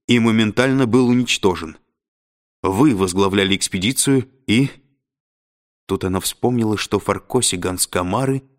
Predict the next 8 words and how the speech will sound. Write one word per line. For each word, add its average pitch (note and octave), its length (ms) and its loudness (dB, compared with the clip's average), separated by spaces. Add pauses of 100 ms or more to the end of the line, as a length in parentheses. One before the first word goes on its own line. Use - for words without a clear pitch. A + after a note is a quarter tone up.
(180)
вроде A#2+ 420 0
бы C3 220 4
имел C3 240 2
звание B2 460 0
адмирала. A2 960 -2 (1120)
«Это G#2+ 240 2
были G#2 260 2
вы? G#2+ 340 0